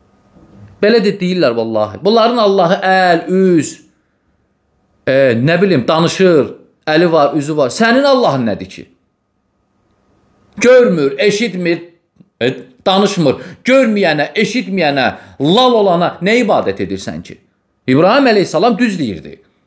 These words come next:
Atasına deyir ki, "Ey atacan, bütlərlə, bütlərə ibadət edəndə, bütlərə atası gel.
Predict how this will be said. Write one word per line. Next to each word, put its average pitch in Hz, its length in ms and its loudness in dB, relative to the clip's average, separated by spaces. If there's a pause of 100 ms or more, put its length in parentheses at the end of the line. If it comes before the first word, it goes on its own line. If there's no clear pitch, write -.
(400)
Atasına 196 460 2
deyir 233 140 0
ki, - 120 -8
"Ey 233 180 2
atacan, 147 560 -2 (1200)
bütlərlə, 190 640 0 (340)
bütlərə 190 680 -2 (560)
ibadət 196 540 0
edəndə, 131 680 0 (180)
bütlərə 180 800 0 (360)
atası 151 400 -4
gel. 101 220 -10